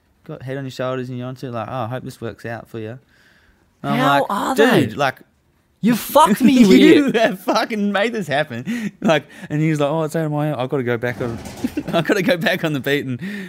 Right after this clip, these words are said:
Speaker 1: fucking track some more cunts down." But I was just like, I'm sitting there, you know, I'm like, "Great, thanks, mate. Like, so what I told you from the start, you believe, but now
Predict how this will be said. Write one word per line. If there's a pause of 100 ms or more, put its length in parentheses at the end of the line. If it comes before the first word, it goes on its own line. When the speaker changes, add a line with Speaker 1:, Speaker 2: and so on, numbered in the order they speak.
(400)
Speaker 1:
fucking
track
some
more
cunts
down." (400)
But
I
was
just
like, (680)
I'm
sitting
there,
you
know,
I'm
like, (720)
"Great,
thanks,
mate.
Like, (540)
so
what
I
told
you
from
the
start, (120)
you
believe, (100)
but
now